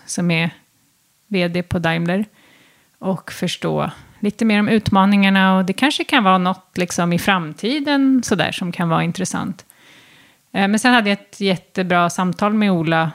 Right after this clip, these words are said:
och han beskrev utmaningarna kopplat till, eh, att driva en förändring i bolaget. Både vad gäller liksom att fokusera mer på kund,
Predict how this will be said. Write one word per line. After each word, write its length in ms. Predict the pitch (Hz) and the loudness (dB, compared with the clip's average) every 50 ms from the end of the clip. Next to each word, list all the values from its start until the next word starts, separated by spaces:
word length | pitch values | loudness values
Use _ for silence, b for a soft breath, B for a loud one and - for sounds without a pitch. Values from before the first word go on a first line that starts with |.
| - - - - | -8 -18 -14 -6
och 480 | - 196 196 - - _ _ - - - - b b b b b b b _ _ _ _ _ - - - - - | -4 -2 -2 -2 -4 _ _ -18 -18 -18 -18 b b b b b b b _ _ _ _ _ -20 -20 -20 -10 -2
han 260 | - 220 214 208 196 | 2 2 4 4 4
beskrev 440 | 196 190 - - 202 185 180 180 180 | 2 0 0 0 2 2 2 2 0
utmaningarna 800 | 185 180 - - 196 175 175 175 175 175 170 175 170 175 170 | -2 -2 0 0 2 2 4 4 4 4 4 4 4 2 2
kopplat 520 | 165 - - 175 - - - 175 170 170 - | 0 -2 -4 -4 -4 -2 -4 -4 -4 -4 -4
till, 300 | - 180 170 170 170 170 B B B B B B B B B B B B B B B B B B B B - | -6 -4 -4 -4 -6 -8 B B B B B B B B B B B B B B B B B B B B 0
eh, 360 | 202 185 175 175 170 170 180 | 2 2 4 4 4 4 2
att 160 | 190 - - | 0 0 0
driva 300 | 220 214 220 196 180 190 | 2 4 4 4 4 4
en 80 | 196 185 | 2 2
förändring 600 | - - 180 180 185 196 196 190 190 196 190 190 | 2 2 4 4 6 6 6 6 6 6 6 6
i 40 | |
bolaget. 760 | 185 196 190 185 180 175 175 175 170 190 196 202 202 - - B B B B B | 6 4 4 4 4 2 2 2 0 0 -2 -2 -4 -12 -16 B B B B B
Både 840 | B 240 196 175 185 185 180 175 175 170 180 185 190 190 190 190 185 | B -8 -4 -2 0 0 0 0 0 0 0 2 2 2 2 0 0
vad 160 | 175 190 185 | -2 -2 -2
gäller 340 | 175 185 180 180 175 180 175 | 0 0 -2 0 0 -2 -2
liksom 360 | 175 170 - - - 180 170 | -2 -4 -6 -4 -4 -2 -2
att 400 | 170 170 _ _ _ - - - - | -4 -4 _ _ _ -16 -14 -8 -6
fokusera 520 | 196 175 - - 180 - - 180 180 175 | -6 -4 -2 -4 -4 -2 -2 -2 0 0
mer 140 | 175 170 165 | 0 -2 -4
på 160 | - - - | -6 -8 -12
kund, 680 | - - - - 202 202 202 196 196 190 185 185 185 | -10 -8 0 2 4 4 4 4 4 2 2 0 0